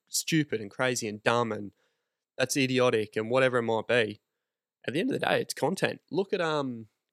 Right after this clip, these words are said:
Grind Hard Plumbing Co. They're doing some wild stuff. And because they purely do not give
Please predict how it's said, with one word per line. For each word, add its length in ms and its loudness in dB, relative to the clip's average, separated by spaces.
Grind 240 2
Hard 360 0
Plumbing 260 0
Co. 220 0
They're 100 -2
doing 200 0
some 200 -10
wild 500 -2
stuff. 420 -2
And 100 -2
because 200 2
they 120 2
purely 500 0
do 300 0
not 300 -4
give 480 -4